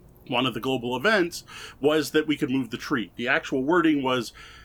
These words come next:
"You may move one card in your arboretum to a new location at the end of the game just before scoring." And that's why we moved a tree. There were other global unlo-, events that came out, like on your next turn, you can select cards from anywhere within the discard pile.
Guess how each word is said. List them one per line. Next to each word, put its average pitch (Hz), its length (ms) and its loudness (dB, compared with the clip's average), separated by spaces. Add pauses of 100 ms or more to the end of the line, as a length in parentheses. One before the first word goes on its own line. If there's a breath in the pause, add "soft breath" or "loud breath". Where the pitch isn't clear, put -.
(160 loud breath)
"You 196 160 2
may 247 180 4
move 196 380 -2
one 160 200 2
card 143 400 2
in 165 140 -2
your 190 200 0
arboretum 143 560 2
to 127 140 -4
a 123 40 -2
new 165 140 2
location 156 500 2
at 131 100 -2
the 120 100 -2
end 143 100 2
of 160 80 0
the 147 60 0
game 131 340 0
just 127 220 -2
before 117 320 -4
scoring." 104 380 -4 (180)
And 110 260 -6
that's 113 340 0
why 107 220 -2
we 120 160 -4
moved 107 360 -6
a - 80 -14
tree. 202 320 2 (540 loud breath)
There 170 100 4
were 208 160 6
other 208 400 2 (140)
global 165 440 4
unlo-, 147 400 2
events 143 380 0
that 151 80 -2
came 135 240 0
out, 139 280 2
like 127 160 -4
on 131 120 2
your 131 100 0
next 143 240 -2
turn, 147 240 -2
you 127 80 -6
can 120 140 -14
select - 240 -2
cards 135 300 0
from 127 160 -2
anywhere 131 320 2
within 123 260 -2
the 110 80 -6
discard 135 420 0
pile. 131 380 2